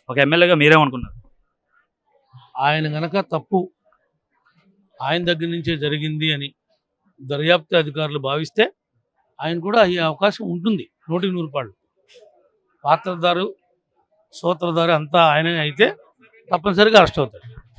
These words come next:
Speaker 1: గతంలో వైసీపీ అధికారంలో ఉన్నప్పుడు టీడీపీ పార్టీ అసలు అధికారంలోకి రాదు, టీడీపీ పార్టీ కనుమరుగైపోతుంది, అసలు పార్టీ ఉండదు అన్-, అన్నారు. ఈ రోజు బౌన్స్ బ్యాక్ అయ్యి ఇంత భారీ వెద-, మెజారిటీతో గెలవడం జరిగింది. ఈ రోజు మొత్తం ఉత్సాహంతో అయితే ఈ రోజు అయితే ఈ కార్యక్రమం కూడా జరగబోతుంది.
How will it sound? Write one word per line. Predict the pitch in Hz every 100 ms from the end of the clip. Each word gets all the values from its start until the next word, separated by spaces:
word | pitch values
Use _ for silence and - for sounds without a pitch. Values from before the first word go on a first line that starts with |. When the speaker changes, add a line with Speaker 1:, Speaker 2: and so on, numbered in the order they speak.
| 147
Speaker 1:
గతంలో | 185 196 202 202 196 170 _ _ 139
వైసీపీ | 147 185 185
అధికారంలో | 165 151 170 165 151
ఉన్నప్పుడు | 156 151 147 151
టీడీపీ | 143 139 151 156 151
పార్టీ | 143 160
అసలు | -
అధికారంలోకి | 123 120 147 143 151 143
రాదు, | 113 127 143 135 _ _
టీడీపీ | 135 156 175
పార్టీ | 175 165 156
కనుమరుగైపోతుంది, | 147 131 151 170 151 139 143 139
అసలు | 143 131
పార్టీ | 123 151 208
ఉండదు | 180 160 160
అన్-, | 143 139 - _ _
అన్నారు. | 135 156 127 110 _ 147
ఈ |
రోజు | 151 175
బౌన్స్ | 156 151 160
బ్యాక్ | 170 175
అయ్యి | 170 156
ఇంత | 147
భారీ | 135 139 156
వెద-, | 147 143 131 123
మెజారిటీతో | 135 147 - 156
గెలవడం | 131 131 147
జరిగింది. | 151 143 143 147
ఈ | 160
రోజు | 147 156 175 175 165 _
మొత్తం | 147 180
ఉత్సాహంతో | 156 208 208 208 202
అయితే | 185 175 175 170
ఈ |
రోజు | 160 160
అయితే | 156 170 156
ఈ |
కార్యక్రమం | 143 143 147 165
కూడా | 156 156
జరగబోతుంది. | 131 135 151 143 127